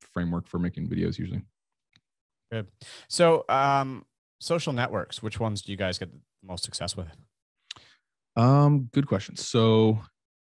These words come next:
Speaker 1: Facebook and Instagram, obviously. YouTube is pretty good. YouTube's a little bit of a weird beast, um, but, like, you know, can, can work really well, uh, 'cause, you know,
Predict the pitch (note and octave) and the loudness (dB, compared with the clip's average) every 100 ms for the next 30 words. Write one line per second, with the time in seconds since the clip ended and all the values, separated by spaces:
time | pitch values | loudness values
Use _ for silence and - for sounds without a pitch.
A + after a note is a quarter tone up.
0 | _ _ _ - - A#2+ C3+ D3 G#2+ G2 | _ _ _ -20 -2 0 0 -2 -2 -2
1 | G2+ G2 F#2+ F#2+ - G2 F#2+ G2+ G2 B2 | -2 -2 -2 -4 -6 -4 -4 -4 0 0
2 | - F3 D#3+ D3 - C#3 C3+ A#2+ B2 A#2+ | 2 0 0 -2 -2 0 0 0 0 -2
3 | A#2+ - D#3 B2 A2 A#2+ A2+ A2+ G2+ G2 | -4 -6 -4 -2 0 0 0 -2 -2 -4
4 | G#2 G#2+ G2+ G#2 G#2 A2 - - - - | -2 -2 -4 -4 -4 -4 -8 -16 -12 -4
5 | F#2+ F#2+ F2+ F2+ - - F#2 F#2+ F#2 F2 | 0 2 0 -2 -4 0 0 0 0 -2
6 | F2+ - - _ _ G#2+ F#2 F2 - - | -4 -10 -20 _ _ -4 -2 -2 -6 -4
7 | G2 F#2 F#2+ - G#2 F#2 F#2 F#2 F2 F2+ | -2 -2 -4 -6 -4 -2 -2 -4 -8 -2
8 | F#2+ G2 F#2 F2 F2+ A2 C3+ G2 F2+ F#2 | 0 2 2 0 0 -2 -2 -4 -4 -2
9 | G2+ G2 F#2+ F2 | -4 -2 -2 -2